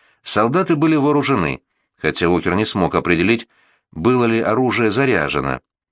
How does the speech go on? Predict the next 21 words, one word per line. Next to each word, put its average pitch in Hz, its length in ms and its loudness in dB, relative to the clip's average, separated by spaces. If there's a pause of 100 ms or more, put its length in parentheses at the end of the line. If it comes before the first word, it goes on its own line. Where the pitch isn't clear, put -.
(180)
Плотно 95 400 0
облегавшие 90 580 2
их 76 80 -4
тела 90 400 2
камуфляжные 87 720 0
гидрокостюмы — 87 840 -2 (460)
не 104 160 -2
только 160 340 0
придавали 98 480 2
им 82 180 -2 (120)
обтекаемость, 76 880 -2 (340)
но 80 220 0
и 85 100 2
делали 90 300 2
практически 90 680 -2
невидимыми. 76 760 -2 (600)
Но 78 180 -2
внимание 113 460 0
Уокера 123 340 0
и - 20 0
Джорджа 107 460 -2